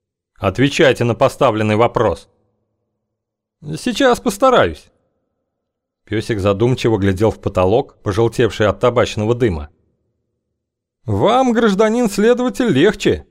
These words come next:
у вас получка есть. От неё можно отчёт вести. У вас в жизни всякие интересные случаи бывают, которые в памяти держатся. А я что?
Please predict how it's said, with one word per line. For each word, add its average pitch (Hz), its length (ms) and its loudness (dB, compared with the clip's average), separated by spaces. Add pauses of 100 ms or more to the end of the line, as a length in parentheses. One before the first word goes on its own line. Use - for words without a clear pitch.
(160)
у 156 120 -2
вас 240 240 2
получка 139 480 0
есть. 196 460 -4 (420)
От 156 240 -2
неё 262 300 0
можно 208 380 4
отчёт - 340 -2
вести. 196 560 -2 (800)
У 165 140 0
вас 254 240 2
в 220 100 0
жизни 247 380 2
всякие 220 420 0
интересные 202 560 0
случаи 196 400 0
бывают, 214 640 2 (400)
которые 208 400 2
в 202 100 -6
памяти 143 360 0
держатся. 135 640 -4 (680)
А 277 120 2
я 214 220 2
что? - 360 -8